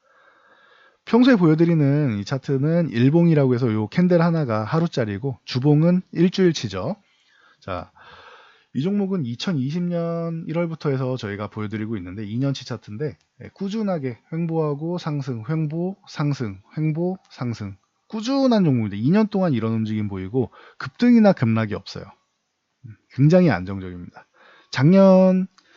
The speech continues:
최근에도 마찬가지고, 어, 올라오고 있죠. 최근에 시장이 어려워도. 작년 시월에도 보시면은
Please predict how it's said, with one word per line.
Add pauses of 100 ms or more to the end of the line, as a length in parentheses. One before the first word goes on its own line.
(140)
최근에도
마찬가지고, (180)
어,
올라오고
있죠.
최근에
시장이
어려워도.
작년
시월에도
보시면은